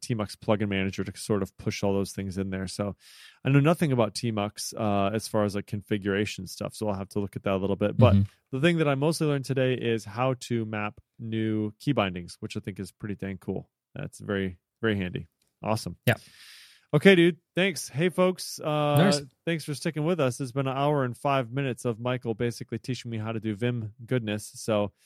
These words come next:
Speaker 2: <laughs>
Speaker 1: if, uh, if you like this sort of stuff and you think this is helpful, feel free to stick around for the next episodes. We'll probably do a couple more of these. I'm gonna do some homework this next time.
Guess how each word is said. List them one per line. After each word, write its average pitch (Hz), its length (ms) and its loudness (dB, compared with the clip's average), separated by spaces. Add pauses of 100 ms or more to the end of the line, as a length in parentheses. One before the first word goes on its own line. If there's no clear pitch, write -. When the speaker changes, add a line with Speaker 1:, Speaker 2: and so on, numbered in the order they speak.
(360)
Speaker 2:
<laughs> 117 180 0
Speaker 1:
if, 131 240 -2
uh, 123 320 4
if 127 140 -4
you 135 60 2
like 135 160 0
this 139 120 -2
sort 139 200 -2
of 123 40 -4
stuff 165 360 -2
and 117 120 -4
you 113 80 -6
think 117 240 -6
this 117 180 -6
is 110 160 -4
helpful, 135 480 -4 (420)
feel 123 100 -6
free 120 240 -4
to 117 320 -2
stick - 260 -4
around 123 180 0
for 117 60 -8
the 123 80 2
next 131 200 2
episodes. 139 340 2
We'll 147 80 2
probably 143 260 0
do 139 80 2
a 131 60 0
couple 139 240 -4
more 135 220 2
of 131 60 0
these. 139 360 -2 (400)
I'm 117 60 -8
gonna 120 80 -4
do 127 80 2
some 120 180 -4
homework 135 320 2
this 117 160 -4
next 139 220 -2
time. 147 380 0